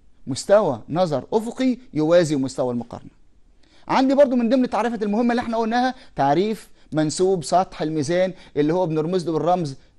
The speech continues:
ميم سين ميم، وخلي بالك معايا في الرمز دوت عشان هستخدمه في الميزانية الطولية. ميم سين ميم أو منسوب سطح الميزان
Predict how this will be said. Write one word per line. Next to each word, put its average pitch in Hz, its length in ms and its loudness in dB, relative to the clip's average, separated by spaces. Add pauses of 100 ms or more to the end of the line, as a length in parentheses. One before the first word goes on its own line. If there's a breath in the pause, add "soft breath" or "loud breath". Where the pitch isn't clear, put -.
(140)
ميم 175 520 -4
سين 170 520 -4
ميم، 185 280 -2 (180 soft breath)
وخلي 180 300 2
بالك 180 160 4
معايا 175 160 0
في 156 60 -6
الرمز 180 220 -2
دوت 190 200 -2
عشان 175 240 -6
هستخدمه 147 840 -2
في 147 140 -8
الميزانية 123 420 -4
الطولية. 196 400 0 (1400 soft breath)
ميم 240 280 4
سين 254 280 2
ميم 254 200 4
أو 175 180 0
منسوب 175 260 -6
سطح 208 180 -10
الميزان 196 500 0